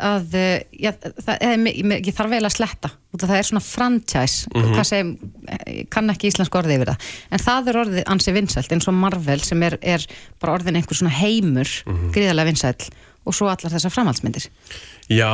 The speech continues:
Speaker 2: þetta er, á köflum er þetta stundum svolítið leiðilegt.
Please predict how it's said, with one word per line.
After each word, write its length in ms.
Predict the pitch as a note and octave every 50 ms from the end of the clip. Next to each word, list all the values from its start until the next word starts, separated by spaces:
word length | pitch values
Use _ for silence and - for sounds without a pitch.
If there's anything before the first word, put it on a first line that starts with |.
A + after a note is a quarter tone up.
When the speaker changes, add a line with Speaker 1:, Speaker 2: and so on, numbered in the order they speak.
| A2+ B2
Speaker 2:
þetta 240 | A#2+ - - B2 B2 B2+ C3+
er, 100 | C3+ F2+ - - - - - - - - - - - - _ _ _ _ -
á 80 | - A#2
köflum 420 | - - - D#3 D#3 - D3+ C#3
er 80 | D3+ D#3
þetta 100 | C#3+ C#3
stundum 240 | D3+ D#3 D3+ D3 C#3+
svolítið 220 | C#3+ C#3 C#3+ B2+
leiðilegt. 400 | A2 F2+ E2+ E2+ - - - -